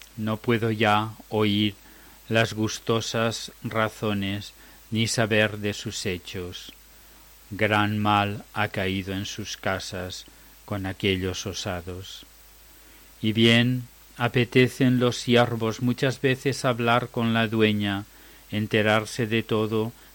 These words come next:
y a comer y beber, y aun traerse tal dádiva al campo, cuales suelen su celo encender y alentar sus labores.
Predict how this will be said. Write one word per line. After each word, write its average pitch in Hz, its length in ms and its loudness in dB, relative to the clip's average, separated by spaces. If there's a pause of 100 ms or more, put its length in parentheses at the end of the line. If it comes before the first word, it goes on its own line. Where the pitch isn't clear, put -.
y 113 80 -4
a 110 100 2
comer 107 440 0
y 113 100 -2
beber, 110 460 2 (480)
y 117 100 2
aun 113 320 4
traerse 110 720 2
tal 104 420 0
dádiva 104 540 0
al 104 160 -2
campo, 101 580 -4 (100)
cuales 104 340 6
suelen 110 680 4 (400)
su - 260 -2
celo 110 340 2
encender 110 800 2 (400)
y 107 140 -4
alentar 98 680 0 (180)
sus - 340 -10
labores. 90 760 -4